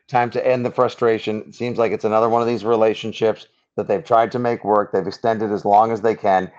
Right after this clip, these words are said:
You know he's got no future beyond his fifth year. I, I,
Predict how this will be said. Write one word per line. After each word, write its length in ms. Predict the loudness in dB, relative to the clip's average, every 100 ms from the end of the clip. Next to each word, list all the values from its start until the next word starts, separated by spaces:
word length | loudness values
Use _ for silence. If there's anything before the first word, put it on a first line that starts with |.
| -20 -12
You 80 | 0
know 200 | 0 2
he's 160 | 0
got 180 | 0 2
no 120 | 0
future 360 | -2 -4 -2 -2
beyond 340 | 0 2 2
his 180 | -2 -4
fifth 240 | -6 -4
year. 400 | -2 0 0 -2 -12 _ -4
I, 140 | -4 -2
I, 200 | -6 -6